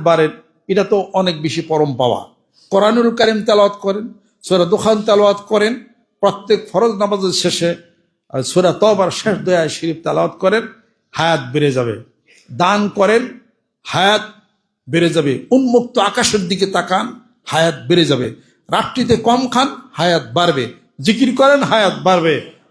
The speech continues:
নামাজ আদায় করেন, হায়াত বাড়বে। জোরে কন সুবহানাল্লাহ।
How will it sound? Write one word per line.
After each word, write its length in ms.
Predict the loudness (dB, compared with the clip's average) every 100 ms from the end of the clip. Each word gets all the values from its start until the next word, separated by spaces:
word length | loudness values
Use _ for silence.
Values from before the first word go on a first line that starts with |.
| -4
নামাজ 380 | 0 2 2 2
আদায় 300 | 2 0 0
করেন, 300 | 0 2 2
হায়াত 300 | 0 0 0
বাড়বে। 440 | -2 -2 -2 -8 -12 _ _ _ 0
জোরে 180 | 2
কন 200 | 2 0
সুবহানাল্লাহ। 640 | 0 0 2 2 0 -2